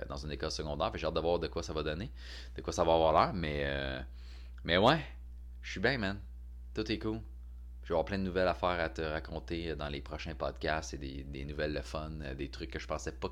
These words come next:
qu'il allait se passer, puis des trucs, euh, qui me stressent de vivre, mais que je suis content de vivre. Fait que ça, tu vas le savoir bientôt. J'en parle pas tout de suite pour l'instant. Ça risque d'aller après Noël, mais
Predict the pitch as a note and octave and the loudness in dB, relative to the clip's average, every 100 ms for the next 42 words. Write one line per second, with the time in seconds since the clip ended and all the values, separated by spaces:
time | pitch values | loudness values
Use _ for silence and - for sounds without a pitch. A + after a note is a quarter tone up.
0 | - D2+ D#2 - D#2+ D2 - F2 - - | -2 -4 -2 -2 2 2 0 -6 -6 -10
1 | - - - - - - D#2+ D#2+ D#2 - | -12 -12 -12 -12 -12 -8 -2 -2 -2 -2
2 | - - - D2+ D2+ D2+ C#2 D2+ D2+ - | -2 -4 -2 2 4 2 -2 -6 -6 4
3 | E3 D#3 A#2+ G2+ A#2+ F#3 E3 - - - | 8 12 12 10 8 6 -4 -10 -12 -12
4 | - - - D#2 E2+ - F2 D2+ D2 B1+ | -12 -12 -4 -2 -2 0 -2 0 -2 -4
5 | C2 B1 - - - - - - - - | -8 -10 -12 -12 -12 -12 -12 -12 -10 -6
6 | D#2+ - - D2+ C#2+ D2+ D2 D2 F2+ G#2 | -6 -4 -2 0 2 2 2 0 -2 -2
7 | - - C#2+ C#2 C#2+ D#2 - - D#2+ - | -10 -8 -6 -2 -2 -2 -6 0 0 0
8 | D2 C#2+ C#2+ E2+ F#2 - - - - C#2+ | -6 -4 -2 0 0 -4 -12 -12 -4 0
9 | D2 D2 C#2 - - D2 C2+ F2+ G2+ C#2+ | 2 2 0 -2 -2 -2 2 2 0 -4